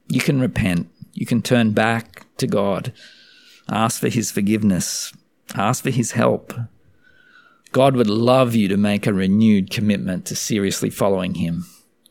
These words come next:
if that's where you find yourself tonight. And that brings me to a third and a final answer. Third and final answer to our question, how should we respond to King Jesus? Well, finally, by making sure the King has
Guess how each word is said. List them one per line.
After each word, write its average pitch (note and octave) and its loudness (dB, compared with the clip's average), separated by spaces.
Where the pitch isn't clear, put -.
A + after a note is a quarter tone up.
if - -6
that's G#2 -2
where G2+ 0
you G#2 -2
find F#2+ 0
yourself - -6
tonight. F2+ -4
And D3 4
that D#3 8
brings D3 4
me C#3 4
to B2 8
a A2+ 6
third A2+ 6
and G#2 6
a F#2+ 2
final G#2+ 4
answer. F#2+ 0
Third D3 8
and B2 4
final A#2+ 6
answer G#2+ 4
to G2 4
our F2+ 0
question, - -4
how C#3+ 4
should D3 0
we B2+ 4
respond B2 4
to A2+ 2
King A#2+ 2
Jesus? C3+ 2
Well, B2+ 4
finally, F3+ 8
by C#3 6
making D3+ 6
sure A2+ 6
the A#2+ 2
King B2 4
has A#2 0